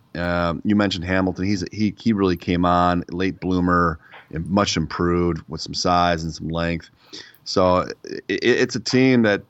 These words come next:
you know, w-, w-, when you consider, you know, we, we, everything that's gonna be going on in the East Suburban Catholic Conference, uh, you know, Notre Dame, Saint Pat's,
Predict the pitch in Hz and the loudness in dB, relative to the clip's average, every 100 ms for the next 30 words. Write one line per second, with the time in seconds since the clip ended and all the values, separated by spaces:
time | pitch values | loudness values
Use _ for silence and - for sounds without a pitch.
0 | _ _ 92 92 90 85 90 - 95 - | _ _ -6 -4 -4 -4 -8 -6 -6 -4
1 | 95 95 - 90 - 131 120 107 98 90 | -2 -2 -2 -4 0 2 4 6 4 0
2 | - _ _ _ _ _ _ _ _ - | -8 _ _ _ _ _ _ _ _ -6
3 | 92 82 90 - 80 - - - - - | -4 -4 -6 -6 -12 -14 -20 -20 -6 -2
4 | 123 120 107 - 104 92 95 87 101 98 | 0 2 0 -2 -2 -2 -2 -2 0 0
5 | 95 92 82 90 90 - 90 90 82 - | 0 0 -2 -6 -8 -8 -4 -4 -4 -6
6 | 92 85 78 - 90 90 87 78 73 - | -4 -4 -6 -8 -6 -6 -6 -10 -10 -18
7 | _ _ _ _ _ - 82 82 80 76 | _ _ _ _ _ -8 -4 -2 -2 -4
8 | 73 69 - 87 82 92 92 85 90 90 | -4 -6 -4 -2 2 4 4 4 2 4
9 | 90 87 85 82 _ - - - - 95 | 2 0 -2 -8 _ -20 -20 -14 -4 -2
10 | - 95 90 87 80 - - | -2 -2 0 -2 -4 -12 -16